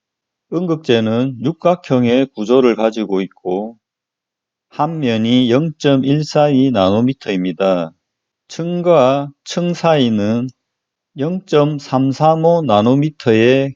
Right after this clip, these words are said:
갭을 가지고 있고 이 사이로 리튬이 들어가는 것입니다. 핑크색의 리튬의 위치를 볼 수가 있습니다. 비어있는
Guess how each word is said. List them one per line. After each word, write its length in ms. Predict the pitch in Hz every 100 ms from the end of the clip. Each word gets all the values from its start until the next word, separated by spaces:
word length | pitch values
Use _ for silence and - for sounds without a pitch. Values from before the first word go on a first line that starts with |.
| -
갭을 520 | 127 156 127 117 123
가지고 460 | 117 117 113 98 107
있고 580 | 117 - 92 98 113 113 _ _ _ _ _ _ _ _
이 140 | 147 175
사이로 800 | - 175 165 127 110 117 135 139 _ _ _ 107
리튬이 760 | 107 - 170 127 117 131 139 -
들어가는 540 | 107 110 120 120 123
것입니다. 720 | 113 98 113 95 90 82 80 _ _ _ _ _ _ _ _ _ -
핑크색의 1000 | 190 190 190 165 127 110 110 117 127 131 - _ _ _ -
리튬의 720 | 117 120 196 185 131 123 131
위치를 720 | 117 143 - 151 127 139 139 -
볼 160 | 147
수가 360 | 147 123 117 123
있습니다. 720 | 98 - 117 87 92 87 82 80 _ _ _ _ _ _ _ _ _ _ _ _ _ _ _ _ _ _ _ _ _ _ _ -
비어있는 840 | 147 175 156 120 113 110 113 120